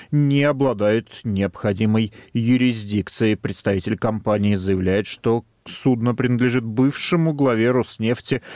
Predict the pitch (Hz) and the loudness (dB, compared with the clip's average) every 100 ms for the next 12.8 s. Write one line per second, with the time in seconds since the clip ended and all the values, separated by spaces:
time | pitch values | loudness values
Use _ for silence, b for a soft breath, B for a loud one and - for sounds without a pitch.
0 | B 196 160 143 147 139 147 - 135 110 | B 0 4 4 2 2 -2 -2 0 2
1 | 95 110 - 123 110 95 107 127 117 98 | 2 0 2 0 0 -6 -2 -2 -2 -2
2 | 104 101 98 101 - - 101 101 95 - | -4 -2 0 0 -2 -4 0 2 2 0
3 | 101 92 - 110 95 92 87 98 - 101 | -4 -4 -2 -2 0 0 2 0 0 -4
4 | - 101 - 98 92 104 B B B - | -4 -6 -2 0 0 0 B B B -6
5 | - 123 101 92 - 101 98 - B B | -2 -2 -4 -10 -4 -2 -2 -4 B B
6 | 151 131 127 123 110 135 127 127 - 104 | -4 -2 -2 -4 -4 -2 2 0 -2 -8
7 | 95 90 92 92 107 - - 95 95 92 | -6 -6 0 0 0 -4 -2 0 0 -2
8 | B 92 92 92 101 92 - 95 110 95 | B -10 -4 0 0 0 -4 -2 0 0
9 | 85 92 85 92 - - B B - 139 | 2 0 2 0 -2 -20 B B -4 -2
10 | 117 104 90 78 82 - _ - 107 101 | -2 -4 -6 -6 -10 -16 _ -2 2 2
11 | 85 82 90 85 85 82 - 92 82 80 | 0 -2 -2 -2 -2 -4 -2 -2 0 -2
12 | - 85 - 82 78 87 - - | -4 -4 -2 -2 0 -2 0 -2